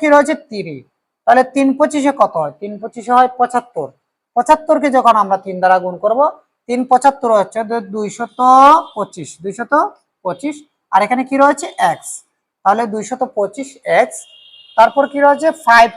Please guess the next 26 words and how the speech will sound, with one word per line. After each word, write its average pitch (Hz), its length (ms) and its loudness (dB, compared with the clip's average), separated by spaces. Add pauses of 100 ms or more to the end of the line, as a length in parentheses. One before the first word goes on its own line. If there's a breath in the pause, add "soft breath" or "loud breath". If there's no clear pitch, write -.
(100)
কিউব। 196 260 -6 (640)
ফাইভ 262 200 4 (100)
কিউব 294 160 -4
মানে 220 300 0
কি? 185 180 -10
ফাইভ 214 300 2 (100)
কিউব 254 120 -8
মানে 262 200 -2
হচ্ছে 277 160 -10
ফাইভ 277 220 0 (120)
তিনটা। 269 360 -6 (480)
তাহলে 294 140 2
আমরা 294 160 4
এটা, 269 200 0
এটাকে 269 200 -2
যদি 240 160 -8
ফাইভ 208 280 2
ধরে 208 180 -4
নেই, 233 180 -6 (2000)
পাঁচ 220 160 4
পাঁচে 254 200 -2
পঁচিশ, 277 340 -2
পাঁচ 226 260 2
পঁচিশে 262 300 -6
হচ্ছে 277 200 -4
একশত 226 440 -8